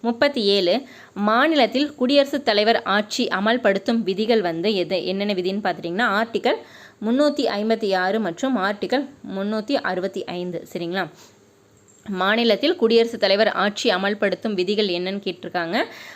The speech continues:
முந்நூற்றி ஐம்பத்தி ஆறு மற்றும் முந்நூற்றி அறுபத்தி ஐந்து ரெண்டு விதிகள். சரிங்களா? முப்பத்தி எட்டு, ஓர் ஆண்டிற்கு கிராம சபை எத்தனை முறை கூடுகிறது? சரிங்களா? எத்தனை முறை வந்து கிராம சபை வந்து கூட்டம் கூடுறாங்க அப்படின்னு கேட்டிருக்காங்க. ஒரு ஆண்டுக்கு வந்து ஆறு முறை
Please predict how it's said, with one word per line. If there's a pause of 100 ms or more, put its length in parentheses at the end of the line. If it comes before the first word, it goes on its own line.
முந்நூற்றி
ஐம்பத்தி
ஆறு
மற்றும்
முந்நூற்றி
அறுபத்தி
ஐந்து (800)
ரெண்டு
விதிகள்.
சரிங்களா? (420)
முப்பத்தி
எட்டு, (340)
ஓர்
ஆண்டிற்கு
கிராம
சபை
எத்தனை
முறை
கூடுகிறது?
சரிங்களா?
எத்தனை
முறை
வந்து
கிராம
சபை
வந்து
கூட்டம்
கூடுறாங்க
அப்படின்னு
கேட்டிருக்காங்க.
ஒரு
ஆண்டுக்கு
வந்து
ஆறு
முறை